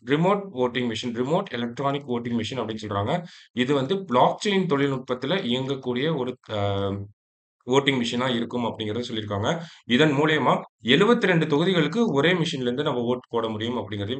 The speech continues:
சொல்லியிருக்காங்க. ஆனா, இது ஒரு evolving concept தான். இப்பதான் அதை பத்தி சொல்லியிருக்காங்க. December twenty twenty-two-ல தான் இதை பத்தி பேச ஆரம்பிச்சிருக்காங்க.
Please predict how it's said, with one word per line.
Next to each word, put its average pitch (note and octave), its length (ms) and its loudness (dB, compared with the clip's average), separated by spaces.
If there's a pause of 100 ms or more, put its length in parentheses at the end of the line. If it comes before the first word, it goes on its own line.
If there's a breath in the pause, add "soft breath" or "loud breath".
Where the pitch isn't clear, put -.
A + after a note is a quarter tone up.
சொல்லியிருக்காங்க. G#2+ 440 -6 (280 loud breath)
ஆனா, D3+ 220 2
இது C3 180 0
ஒரு A#2+ 220 2
evolving D#3+ 300 4
concept B2+ 400 -2
தான். E3 200 0
இப்பதான் B2+ 360 -2
அதை C3 120 0
பத்தி A#2 320 -6
சொல்லியிருக்காங்க. A#2+ 420 -4
December C#3 380 -6
twenty A#2 240 -4
twenty-two-ல A2+ 480 -6
தான் C#3 120 -4
இதை A#2 120 -8
பத்தி - 180 -10
பேச A2+ 300 -6
ஆரம்பிச்சிருக்காங்க. G2+ 520 -6